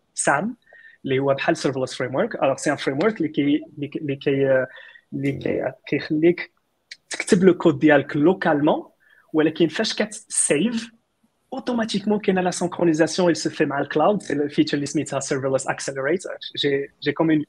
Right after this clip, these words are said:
j'a-, j'avais fait une vidéo عندي في، في، في la chaîne YouTube, justement, على serverless accelerate, على sam accelerate. Fait que, imagine, انت كتكتب الكود لوكالمون في في اس Code, right? فاش كدير سيف،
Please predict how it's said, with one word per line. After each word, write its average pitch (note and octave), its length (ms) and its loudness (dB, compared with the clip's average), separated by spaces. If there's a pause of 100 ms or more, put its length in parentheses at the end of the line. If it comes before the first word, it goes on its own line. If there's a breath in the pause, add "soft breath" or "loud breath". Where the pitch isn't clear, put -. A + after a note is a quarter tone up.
j'a-, C#3+ 200 0
j'avais C3+ 240 0
fait A3+ 80 -4
une G3 140 2
vidéo D3 380 0
عندي C#3 200 -8
في، - 240 -10 (600 loud breath)
في، C3+ 200 2
في D3 140 -4
la C3+ 40 -2
chaîne C#3 220 2
YouTube, C#3 300 -2 (160)
justement, D#3 280 2
على C#3 160 2
serverless - 500 -6
accelerate, C3+ 600 -2 (280 soft breath)
على C#3 160 4
sam D3 260 -2
accelerate. C3+ 460 0
Fait F3 120 2
que, D#3+ 60 -4 (400 loud breath)
imagine, A3 380 4 (320 loud breath)
انت D#3+ 120 2
كتكتب F#3+ 360 4
الكود E3+ 260 0
لوكالمون C#3+ 380 -2
في C#3+ 140 -10
في D3+ 220 2
اس C#3+ 100 -8
Code, B2 260 -8 (520)
right? G#3+ 200 -4 (240 soft breath)
فاش G#3+ 160 -2
كدير F3+ 280 2
سيف، F3+ 560 -2